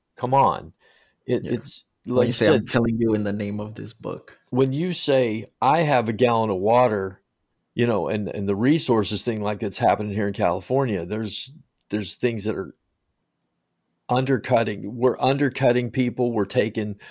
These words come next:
Speaker 1: water away from people that need it so we can have extra water.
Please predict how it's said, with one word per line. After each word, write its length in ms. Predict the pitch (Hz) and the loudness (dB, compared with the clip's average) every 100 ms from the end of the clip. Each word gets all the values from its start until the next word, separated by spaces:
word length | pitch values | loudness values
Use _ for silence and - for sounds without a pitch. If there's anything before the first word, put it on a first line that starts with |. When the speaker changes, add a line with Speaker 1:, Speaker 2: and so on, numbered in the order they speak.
| - - | -20 -10
Speaker 1:
water 400 | 101 113 120 117 | 0 4 6 4
away 280 | 117 104 110 | 4 2 0
from 180 | - 104 | -4 -4
people 300 | 120 113 104 | -2 -2 -2
that 140 | 87 | -4
need 220 | 92 110 | -2 -2
it 160 | 107 - | -2 -2
so 140 | - | 0
we 240 | 107 107 113 | 0 2 0
can 160 | 117 | 0
have 480 | 107 104 98 90 - _ _ _ - | -2 0 0 -2 -8 _ _ _ -2
extra 440 | 101 113 - 147 139 | 0 0 -2 0 2
water. 520 | 139 147 151 151 | 4 4 4 0